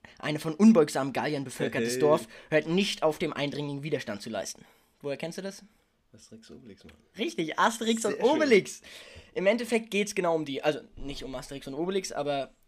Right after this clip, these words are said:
Speaker 1: genau die Zeit, wo Asterix und Obelix, äh, spielt, spielt auch diese Schlacht.
Speaker 2: Okay.
Speaker 1: Ähm, und wir springen genau in die Zeit, wo Kelten und Römer, ähm,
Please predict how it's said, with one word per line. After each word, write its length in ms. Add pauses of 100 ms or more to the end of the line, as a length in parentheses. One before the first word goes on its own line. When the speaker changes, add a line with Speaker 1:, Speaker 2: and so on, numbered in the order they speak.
(140)
Speaker 1:
genau 500
die 160
Zeit, 460
wo 80
Asterix 380
und 120
Obelix, 440
äh, 240
spielt, 500 (400)
spielt 260
auch 140
diese 180
Schlacht. 380 (100)
Speaker 2:
Okay. 280 (460)
Speaker 1:
Ähm, 260
und 160
wir 60
springen 380 (440)
genau 240
in 80
die 80
Zeit, 420
wo 80
Kelten 500
und 240
Römer, 440 (480)
ähm, 420